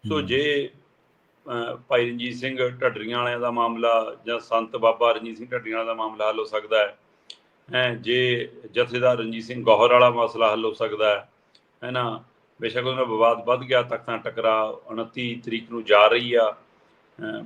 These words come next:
Speaker 1: ਮਤਲਬ ਭਲਕੇ ਨੂੰ ਕੱਲ੍ਹ ਨੂੰ ਟੀਮ ਜਾਊਗੀ ਰਘੂਜੀਤ ਸਿੰਘ ਵਿਰਕ ਦੀ ਅਗਵਾਈ ਹੇਠ ਪਟਨਾ ਸਾਹਿਬ।
Speaker 2: ਹਾਂਜੀ।
Speaker 1: ਔਰ ਆਸਾਰ ਨੇ ਕਿ ਸਮਝੌਤਾ ਵੀ ਹੋ ਜਾਵੇ। ਅਹ, ਕਿਉਂਕਿ ਬਾਬਾ ਧੂਮਾ ਨਾਲ ਵੀ ਤਾਲਮੇਲ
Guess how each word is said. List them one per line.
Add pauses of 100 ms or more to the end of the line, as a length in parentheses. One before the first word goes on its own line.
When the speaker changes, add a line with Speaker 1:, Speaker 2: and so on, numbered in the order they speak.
(120)
Speaker 1:
ਮਤਲਬ
ਭਲਕੇ
ਨੂੰ
ਕੱਲ੍ਹ
ਨੂੰ (480)
ਟੀਮ
ਜਾਊਗੀ
ਰਘੂਜੀਤ
ਸਿੰਘ
ਵਿਰਕ
ਦੀ
ਅਗਵਾਈ
ਹੇਠ
ਪਟਨਾ
ਸਾਹਿਬ। (520)
Speaker 2:
ਹਾਂਜੀ।
Speaker 1:
ਔਰ
ਆਸਾਰ
ਨੇ
ਕਿ
ਸਮਝੌਤਾ
ਵੀ
ਹੋ
ਜਾਵੇ। (840)
ਅਹ,
ਕਿਉਂਕਿ
ਬਾਬਾ
ਧੂਮਾ
ਨਾਲ
ਵੀ
ਤਾਲਮੇਲ